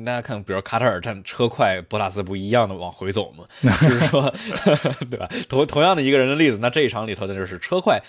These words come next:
Speaker 1: 也得发挥好，那博塔斯这一次也是，
Speaker 2: 没错。
Speaker 1: 也是发挥得不错。就这让我真的是让我想到这一场比赛真有太多跟二零一七年的阿塞拜疆有太多相同的元素了。
Speaker 2: 嗯。
Speaker 1: 这个，呃，一是两个世界冠军直接竞争对手，一七年是汉密尔顿跟维特尔，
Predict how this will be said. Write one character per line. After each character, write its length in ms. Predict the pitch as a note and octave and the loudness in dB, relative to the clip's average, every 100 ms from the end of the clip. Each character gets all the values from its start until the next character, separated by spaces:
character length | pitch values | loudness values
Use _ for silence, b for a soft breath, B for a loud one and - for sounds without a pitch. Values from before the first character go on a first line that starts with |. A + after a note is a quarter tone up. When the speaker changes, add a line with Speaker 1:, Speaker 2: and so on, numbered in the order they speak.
| B - | B 0
Speaker 1:
也 140 | A2+ | 2
得 160 | A#2 E2 | 2 0
发 220 | - C#3 | -2 0
挥 100 | E3 | 0
好， 140 | B2 | -2
那 100 | F#2 | -8
博 120 | G#2 | -6
塔 80 | G2 | -6
斯 120 | F#2+ | -4
这 100 | G#2 | -2
一 60 | G#2 | 0
次 140 | B2+ | 2
也 60 | A#2+ | 0
是， 100 | C3 | 0
Speaker 2:
没 60 | G#2 | -2
错。 200 | G2 E2+ | -4 -8
Speaker 1:
也 120 | F2 | -8
是 80 | A2 | 0
发 120 | C#3+ | 2
挥 80 | F3+ | 2
得 60 | |
不 100 | C3+ | 0
错。 240 | C#3+ D#3+ - B B B | 2 0 0 B B B
就 80 | F#3 | 0
这 60 | |
让 140 | C#4 G#3+ | 0 0
我 40 | |
真 140 | C3+ | -2
的 80 | A#3+ | 0
是 80 | A3 | 2
让 140 | F3 | 2
我 60 | F3 | 0
想 160 | - F2+ | -4 -6
到 100 | A2+ | -4
这 140 | - | 0
一 80 | G3 | 0
场 180 | C#3 C3 | 0 -6
比 80 | G2 | -4
赛 160 | A#2 | -4
真 160 | G#2+ E3 | -4 -4
有 80 | G2+ | -6
太 320 | - F#3 A#2 | -6 -4 -2
多 140 | G#2+ | -2
跟 240 | A2 A2+ - | -2 -6 -6
二 140 | B2 | -4
零 100 | A2 | -2
一 60 | B2 | -4
七 160 | B2 A2+ | -8 -6
年 80 | |
的 60 | G#2 | -4
阿 100 | A#2 | -4
塞 100 | B2 | -2
拜 140 | A2+ | -2
疆 140 | G2+ G#2+ | 0 -2
有 80 | F#2 | -8
太 280 | - D#3 | -4 -2
多 160 | A2 A2 | 0 -2
相 200 | - C3 | -4 -6
同 100 | G#2 | -6
的 80 | G2 | -6
元 180 | F2 F#2+ | -6 -4
素 160 | G#2 | -6
了。 120 | F2+ - B | -6 -8 B
Speaker 2:
嗯。 80 | G#2+ F#2 D#3 | -2 -4 0
Speaker 1:
这 220 | C#3 A#2+ | 4 6
个， 580 | A#2+ A2 G#2+ G2+ F2+ - | 6 6 4 0 -4 -6
呃， 400 | A#2+ A#2 A2+ A2 | -2 -2 -2 -4
一 200 | G#2 D#3 | -4 -2
是 140 | D3+ B2 | 0 0
两 220 | A#2 F#2 | 0 -2
个 80 | G#2+ | -2
世 120 | C3+ | 0
界 60 | C#3+ | 2
冠 120 | C3+ | 2
军 80 | B2 | 0
直 100 | A#2+ | -2
接 80 | B2+ | -2
竞 120 | B2 | 0
争 60 | |
对 120 | B2 A2 | 0 0
手， 260 | A2 D2+ _ | 0 -8 _
一 140 | D#3 | -6
七 100 | C#3+ | -4
年 180 | A#2+ G#2 | -4 -4
是 360 | - G#2 F2+ - | -6 -6 -6 -6
汉 160 | - | -4
密 80 | C3 | -2
尔 80 | G2 | -2
顿 240 | G2+ G2 | -4 -6
跟 320 | F2 G#2+ G#2 F#2+ | -6 -4 -4 -6
维 100 | G2+ | -2
特 120 | A#2+ | -2
尔， 160 | F2+ | -2